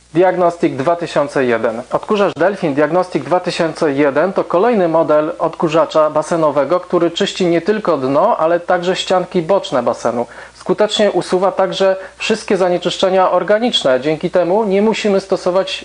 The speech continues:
w tyle chemii basenowej, a to wymierne korzyści, bo, e, obniżamy koszty związane z użytkowaniem basenu, a także, e, nie narażamy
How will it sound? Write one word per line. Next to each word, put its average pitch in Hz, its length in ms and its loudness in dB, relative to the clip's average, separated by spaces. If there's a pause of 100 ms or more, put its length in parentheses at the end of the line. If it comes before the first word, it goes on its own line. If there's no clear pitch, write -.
(160)
w - 280 -20
tyle 180 240 4
chemii 185 320 0
basenowej, 135 680 0 (280)
a 160 100 -2
to 208 120 2
wymierne 208 460 2
korzyści, 214 560 0
bo, 147 360 2 (440)
e, 156 40 2 (720)
obniżamy 190 640 2
koszty 165 640 0 (200)
związane 170 540 2
z 151 60 -2
użytkowaniem 160 640 0
basenu, 175 540 2 (400)
a 220 80 2
także, 208 480 2 (380)
e, 180 180 2
nie 214 120 4
narażamy 190 640 2